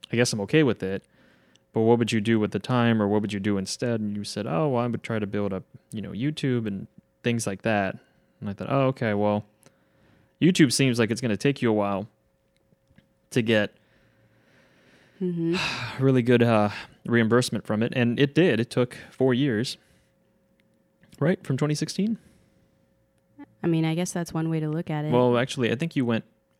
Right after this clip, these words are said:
Speaker 2: I didn't
Speaker 1: you went ham in it twenty eighteen.
Speaker 2: Did I?
Speaker 1: Yeah, you didn't do it twenty sixteen.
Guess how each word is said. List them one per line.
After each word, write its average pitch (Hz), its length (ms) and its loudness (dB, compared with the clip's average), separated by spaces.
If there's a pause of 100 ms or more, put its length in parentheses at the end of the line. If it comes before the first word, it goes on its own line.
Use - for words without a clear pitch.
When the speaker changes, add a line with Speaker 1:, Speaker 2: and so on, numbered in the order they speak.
Speaker 2:
I 175 140 -2
didn't 185 400 0
Speaker 1:
you 113 80 -2
went 117 140 -2
ham 123 280 2
in 101 100 2
it 95 140 -4
twenty 104 240 -2
eighteen. 104 440 -6 (500)
Speaker 2:
Did 160 160 -6
I? 240 280 -4 (280)
Speaker 1:
Yeah, 160 120 2
you 131 180 2
didn't 131 260 0
do 131 220 2
it 117 100 -2
twenty 107 220 -4
sixteen. - 680 -10